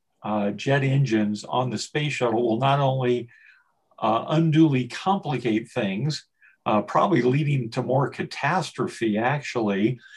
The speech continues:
uh, it will also cut down your payload and everything else. So get rid of the damn things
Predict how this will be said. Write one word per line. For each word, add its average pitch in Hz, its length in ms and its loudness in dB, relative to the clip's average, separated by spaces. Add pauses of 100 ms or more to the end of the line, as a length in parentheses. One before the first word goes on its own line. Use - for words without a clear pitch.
(240)
uh, 127 360 4
it 131 160 -4
will 127 220 0
also 131 340 2
cut 131 280 -6
down 120 240 -4
your 98 160 -2
payload 143 640 2
and 120 120 0
everything 123 460 -2
else. 156 320 0
So 117 140 0
get 160 300 -2
rid 156 220 -2
of 185 100 -2
the 151 60 -2
damn 101 360 -2
things 104 500 -2